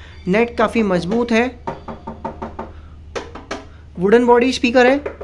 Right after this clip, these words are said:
दोनों का वेट भी almost सेम है, but जो लुक है और डिज़ाइन है मुझे टी सेवन डबल वन टू का ज़्यादा पसंद आता है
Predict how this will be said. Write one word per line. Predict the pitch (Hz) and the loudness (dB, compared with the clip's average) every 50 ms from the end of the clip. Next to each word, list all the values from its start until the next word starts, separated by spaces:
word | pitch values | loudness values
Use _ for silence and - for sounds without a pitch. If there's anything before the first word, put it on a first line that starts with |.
| - - - - - - 190 | -16 -16 -18 -20 -14 0 4
दोनों | 185 196 214 233 240 | 4 6 6 6 6
का | 254 247 | 4 4
वेट | 196 196 202 214 220 233 | 4 6 4 4 4 2
भी | 202 226 233 | 0 2 2
almost | 226 220 208 202 214 226 226 | 4 4 4 4 4 2 0
सेम | 226 - - 214 208 220 240 240 | 0 -2 0 4 4 6 6 6
है, | 220 220 240 262 262 - - - - - - - - | 4 4 2 2 0 -6 -12 -20 -20 -20 -14 0 2
but | 208 208 - - - - - | 2 2 2 -6 -14 -12 -8
जो | 185 175 170 196 180 | -8 -2 0 2 2
लुक | 180 208 233 233 - | 6 6 4 4 4
है | - 233 240 240 240 | 4 4 4 4 2
और | - - 196 185 | 0 0 0 2
डिज़ाइन | 175 170 160 190 202 220 233 226 | 2 2 4 4 4 4 4 4
है | 220 220 226 | 4 4 2
मुझे | 208 196 185 170 190 | 2 0 0 0 -2
टी | 185 185 208 220 233 | -2 -2 -4 -4 -2
सेवन | 220 - 208 202 214 214 | 0 0 2 2 2 2
डबल | 214 202 208 202 | 2 2 2 2
वन | 202 208 202 | 2 2 0
टू | 196 202 | -2 -2
का | 196 202 196 | -2 -2 -2
ज़्यादा | 160 156 165 180 202 | 0 0 0 0 0
पसंद | 202 220 202 - 214 208 | -2 -2 -2 -2 0 0
आता | 208 202 208 208 | 0 0 0 -2
है | 214 226 220 | -2 -2 -6